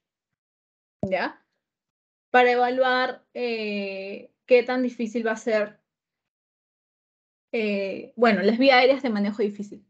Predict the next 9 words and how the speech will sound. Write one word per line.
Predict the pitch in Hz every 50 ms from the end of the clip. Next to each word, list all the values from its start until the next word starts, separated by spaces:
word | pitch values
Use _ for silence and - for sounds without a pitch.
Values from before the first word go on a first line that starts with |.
| _ -
perdón. | 208 196 196 - 208 - _ _ _ _ _ _ _ _ _ _ _ _ _ _ _ _ _ _ -
Eso | 247 240 240 240 269 262
no | 254 254 254 254
sé | 262
si | 277 277
han | 269 262
llevado | 254 214 208
anestesia | 220 233 226 214 - 226 208 226 214
todavía, | - 220 208 202 214 214 233 311